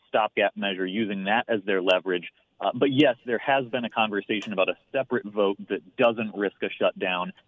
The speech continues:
And if people want to back off and say, "Well, at least I got this vote," that's still a possibility. So there's not a guarantee that it's a shutdown,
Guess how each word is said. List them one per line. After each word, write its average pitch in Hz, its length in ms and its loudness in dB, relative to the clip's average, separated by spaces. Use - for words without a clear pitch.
And 117 120 -2
if 104 140 2
people 135 320 0
want 113 280 2
to 113 60 -4
back 104 360 2
off 98 280 4
and 98 240 -4
say, 98 320 4
"Well, 110 260 6
at 104 60 0
least 107 240 -4
I 98 80 2
got 98 200 2
this 104 180 0
vote," 113 240 0
that's 110 160 -2
still 151 220 2
a 113 60 2
possibility. 90 800 0
So 104 140 0
there's 123 280 -2
not 156 160 2
a 156 40 4
guarantee 110 640 0
that 92 160 -4
it's 90 160 -8
a 87 80 -10
shutdown, 87 580 0